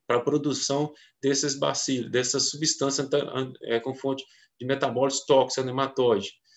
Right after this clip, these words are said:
E tempo de colonização, né? Um outro fator importante que quando a gente faz a aplicação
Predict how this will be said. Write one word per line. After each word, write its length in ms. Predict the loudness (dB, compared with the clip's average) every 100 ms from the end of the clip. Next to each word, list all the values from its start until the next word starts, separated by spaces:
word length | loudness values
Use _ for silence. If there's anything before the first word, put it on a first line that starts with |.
| _ _ _ _ -2
E 340 | 0 0 -2
tempo 240 | 2 2 2
de 100 | 2
colonização, 840 | 4 6 6 4 4 4 4 0 -8 _
né? 280 | 0 0 0
Um 120 | 0
outro 180 | 0 2
fator 300 | 0 2 0
importante 560 | 2 0 2 2 2
que 140 | 0 -4
quando 220 | -4 -2
a 40 |
gente 180 | 0 0
faz 240 | 4 4 4
a 40 |
aplicação 680 | -2 -2 -2 0 0 0